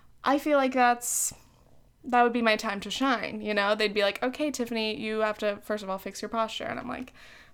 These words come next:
<clears throat> "Done." And then, then I would just get to spend all of my time <sighs> learning things and looking regal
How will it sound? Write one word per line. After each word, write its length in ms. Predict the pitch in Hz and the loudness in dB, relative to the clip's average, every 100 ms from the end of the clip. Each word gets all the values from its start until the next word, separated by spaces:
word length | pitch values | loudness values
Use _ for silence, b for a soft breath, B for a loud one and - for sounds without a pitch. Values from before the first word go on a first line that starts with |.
| - 330 | -6 -4
<clears throat> 640 | - 392 370 320 240 - - - _ _ - - - - | 2 4 4 6 4 0 -12 -20 _ _ -20 -18 -18 -10
"Done." 520 | - 226 220 226 247 - B B B B | -4 -2 0 -2 -6 -8 B B B B
And 180 | - 226 | 0 4
then, 280 | 220 220 214 - | 4 4 -2 -4
then 260 | 233 233 233 | 4 4 6
I 100 | 233 | 4
would 140 | 233 | 0
just 200 | 254 - | -2 -2
get 100 | 233 | -4
to 60 | 240 | -2
spend 240 | - 220 | 0 2
all 160 | 208 214 | 2 2
of 80 | 220 | 0
my 140 | 214 | -4
time 600 | 220 208 202 202 202 208 _ | -4 -4 -2 -4 -8 -12 _
<sighs> 1800 | - - - - - - - - - - - - - - - - - - | -10 -8 -10 -12 -16 -18 -20 -20 -20 -20 -20 -20 -20 -20 -20 -20 -20 -4
learning 560 | 214 220 214 185 - - | 2 4 4 0 -8 -6
things 680 | - - - 254 - - b b b b - | -6 -6 -8 -10 -12 -14 b b b b -6
and 260 | 208 208 202 | -4 -2 0
looking 500 | 208 226 208 196 190 | 0 -2 -4 -4 -4
regal 760 | 196 208 202 107 - - 254 | -4 -4 -4 -4 -4 -6 -8